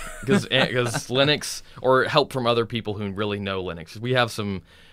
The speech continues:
Speaker 1: real Linux gurus on our team, so it's good to have them on there. But a lot of the times, you gotta think, "Okay, I really have to learn this myself, so let's just start Googling everything." So you're always gonna be Googling a lot of stuff no matter what you're in.
Speaker 2: We're getting texts from our family right now.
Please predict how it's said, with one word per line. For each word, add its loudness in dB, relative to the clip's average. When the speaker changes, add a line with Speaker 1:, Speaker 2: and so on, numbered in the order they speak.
Speaker 1:
real 4
Linux 0
gurus -4
on -4
our -4
team, -12
so -8
it's -6
good -2
to 0
have 2
them 0
on 0
there. -4
But 0
a 4
lot 6
of -2
the 0
times, -2
you -4
gotta -2
think, -4
"Okay, -2
I 2
really 2
have -2
to -10
learn -4
this -6
myself, -2
so -4
let's -6
just -8
start -4
Googling -10
everything." -12
So -10
you're -2
always 2
gonna -4
be -4
Googling -6
a -6
lot -2
of -8
stuff -8
no -12
matter 0
what -6
you're -12
in. -14
Speaker 2:
We're -12
getting -10
texts -12
from -14
our -12
family -12
right -14
now. -16